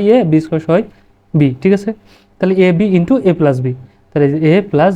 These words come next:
বি। তাহলে এখন দেখো, এখানে just আমরা মান বসাবো। আর এই যে বাকিটুক যেটুক আছে, ঠিক আছে, প্লাস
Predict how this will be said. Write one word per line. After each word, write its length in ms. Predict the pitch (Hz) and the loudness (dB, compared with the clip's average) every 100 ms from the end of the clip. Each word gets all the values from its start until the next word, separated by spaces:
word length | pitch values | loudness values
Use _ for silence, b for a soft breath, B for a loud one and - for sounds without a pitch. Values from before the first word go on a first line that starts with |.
| 147 | -2
বি। 80 | 131 131 b b _ | -4 -6 b b _
তাহলে 180 | 196 208 196 | 0 2 0
এখন 140 | 196 170 | 0 -2
দেখো, 180 | 151 220 262 175 | 0 -2 0 -2
এখানে 180 | 175 180 | -2 -2
just 140 | 165 160 | -2 -2
আমরা 120 | 165 165 | -4 -2
মান 100 | 151 143 | -2 -2
বসাবো। 260 | 127 135 127 b b - | -4 -6 -6 b b -4
আর 80 | 175 | -2
এই 40 | 185 | 0
যে 40 | 175 | 0
বাকিটুক 320 | 180 - - 180 | 0 -2 -4 -2
যেটুক 220 | 180 185 185 | -2 0 -2
আছে, 140 | 175 254 262 - _ _ - | 0 -2 -2 -12 _ _ -4
ঠিক 120 | 214 | 0
আছে, 120 | 220 247 | 0 0
প্লাস 200 | 185 220 | 0 0